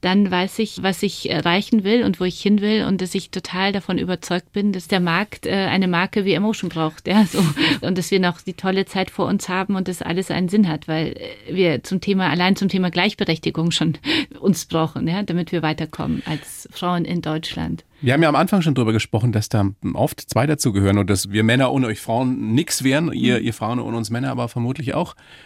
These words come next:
Speaker 2: nicht so gut zurechtkommen
Speaker 1: Mhm.
Speaker 2: würdet. Was ist das für ein, für ein Auftrag oder für eine Botschaft an uns Männer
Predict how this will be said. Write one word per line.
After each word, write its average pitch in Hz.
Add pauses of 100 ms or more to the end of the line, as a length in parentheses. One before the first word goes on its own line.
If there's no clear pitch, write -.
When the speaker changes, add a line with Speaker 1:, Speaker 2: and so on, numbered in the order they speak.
(120)
Speaker 2:
nicht 117
so 127
gut 113
zurechtkommen 101
Speaker 1:
Mhm. 82
Speaker 2:
würdet. 87 (300)
Was -
ist 185
das 170
für 175
ein, 143
für 139
ein 131
Auftrag 147
oder 135
für -
eine 123
Botschaft 123
an 101
uns 110
Männer 143